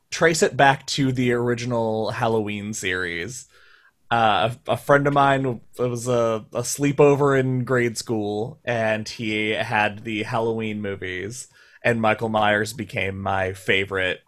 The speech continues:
slasher villain ever, and I just became obsessed with those movies. And then I started going to the video store in Milan where I lived, and every weekend would just rent as many, I'd,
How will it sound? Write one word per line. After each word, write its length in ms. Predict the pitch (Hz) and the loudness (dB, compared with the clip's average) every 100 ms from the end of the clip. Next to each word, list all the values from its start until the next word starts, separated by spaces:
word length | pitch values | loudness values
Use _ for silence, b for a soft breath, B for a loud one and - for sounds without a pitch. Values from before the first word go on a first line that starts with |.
| - | -14
slasher 880 | - 123 98 98 - 90 85 85 - | -10 -2 -2 -2 -4 -8 -8 -12 -16
villain 540 | 120 117 95 92 90 98 | -12 -8 -6 -6 -8 -4
ever, 460 | 90 - 80 67 - | -4 -4 -10 -12 -6
and 160 | 110 | -2
I 140 | 101 98 | -2 -2
just 240 | 117 - | -6 -8
became 220 | 120 120 | -8 -6
obsessed 440 | 101 - 104 95 - | -6 -4 -6 -6 -8
with 80 | 107 | -8
those 220 | 101 104 | -8 -8
movies. 540 | 95 90 90 101 - b b b b b b 120 | -10 -8 -10 -10 -14 b b b b b b 0
And 560 | 113 104 101 104 107 - - - | 2 2 0 -6 -10 -12 -14 -2
then 140 | 120 | 0
I 80 | 113 | 0
started 480 | 113 117 113 110 104 | -2 -2 -2 -4 -4
going 340 | 117 113 117 117 | -2 -2 -4 -6
to 680 | - 120 113 113 113 120 123 b b b - | -6 -4 -4 -4 -4 -6 -8 b b b -6
the 280 | 123 110 101 | -2 0 -2
video 260 | 120 117 | -2 -2
store 500 | 117 123 113 113 110 | 0 -2 0 0 -2
in 220 | - 107 110 | -4 -6 -2
Milan 420 | 117 117 117 113 | 0 0 -2 -2
where 140 | 104 | -2
I 120 | 107 | -2
lived, 480 | 107 123 120 117 120 | 0 0 0 0 -4
and 480 | - 113 113 107 117 _ - | -4 -4 -6 -10 -14 _ -4
every 240 | 131 127 131 | -2 0 0
weekend 460 | 127 120 113 104 | 0 -2 -4 -6
would 160 | 110 107 | -6 -8
just 160 | 107 110 | -10 -4
rent 260 | 107 101 | -4 -4
as 260 | - 107 110 | -8 -10 -8
many, 520 | 107 101 101 101 101 - | -8 -6 -8 -10 -12 -10
I'd, 180 | 117 | -10